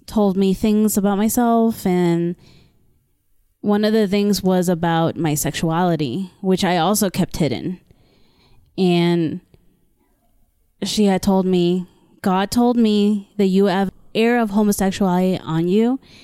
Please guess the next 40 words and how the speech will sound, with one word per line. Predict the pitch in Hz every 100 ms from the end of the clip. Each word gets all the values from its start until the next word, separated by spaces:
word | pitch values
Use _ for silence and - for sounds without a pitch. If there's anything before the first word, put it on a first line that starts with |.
| - _ _ -
that | 180
if | - 190
I | 175 208
pray | - 240 233 226 220
and | - 185
break | 180 190 185
it | 190
away, | 185 185 180
God | - 170 180
will | 175 170
take | 170 226 220
this | 262
away | 254 220 208
from | 208 202
you | 196 185 185 185 - - _ _
and | 185 175 175 170 170 175 - _ _ _ _ _ _ _ _ _
you'll | 214 208
have | 202 208
a | 190
beautiful | 180 196 185 185 175
life." | 120 - - - - - _ _ - - - - - - -
And | - 170
I | 151
said, | 160 196 170 - - _ - - - - - - -
"Okay, | 233 233 175 160 170 - - - - _ _ - - _
have | 220 202 196
God | 190 202 196
take | 202 190
it |
away | 185 160
from | 165 151
me. | 123
I | 139
don't | 180
want | 175 170 160
to | 180
deal | 165 151
with | 104
this | 92 175
anymore." | 165 135 104